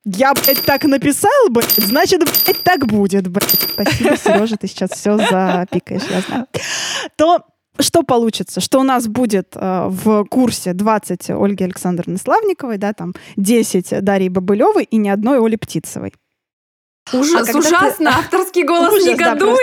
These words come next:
Speaker 1: просто кошмар.
Speaker 2: Где
Speaker 1: Да.
Speaker 2: она, Олечка?
Speaker 1: <laughs> А когда ты работаешь с очень-очень профессиональным редактором,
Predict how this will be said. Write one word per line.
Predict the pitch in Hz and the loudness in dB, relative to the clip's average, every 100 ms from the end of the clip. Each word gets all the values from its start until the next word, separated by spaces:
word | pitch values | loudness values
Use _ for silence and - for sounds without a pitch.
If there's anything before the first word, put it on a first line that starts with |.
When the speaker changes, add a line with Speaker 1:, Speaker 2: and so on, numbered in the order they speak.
| 453 | 2
Speaker 1:
просто | - - 311 | 0 -2 -2
кошмар. | 285 294 | -2 0
Speaker 2:
Где | 339 508 | 0 2
Speaker 1:
Да. | 571 539 | 2 2
Speaker 2:
она, | 508 453 440 494 | 2 2 2 2
Олечка? | 403 392 - 302 285 - - - - | 0 -2 -2 -2 -2 -8 -16 -18 -16
Speaker 1:
<laughs> | - - - | -6 -2 0
А | 285 - | 0 0
когда | - 277 247 330 370 - | 0 0 0 0 0 0
ты | 294 302 | 0 0
работаешь | 262 220 262 - 190 196 | 0 0 -2 -2 -8 -8
с | - - 226 | -10 -2 0
очень-очень | 214 - 175 - - 214 202 185 - 185 | 0 -2 -8 -12 0 2 2 0 -6 -10
профессиональным | - 175 185 - 185 196 170 147 156 | -10 -10 -10 -4 -2 -2 -4 -8 -8
редактором, | 160 170 185 - - 240 - | -8 -4 -4 -6 -6 -6 -8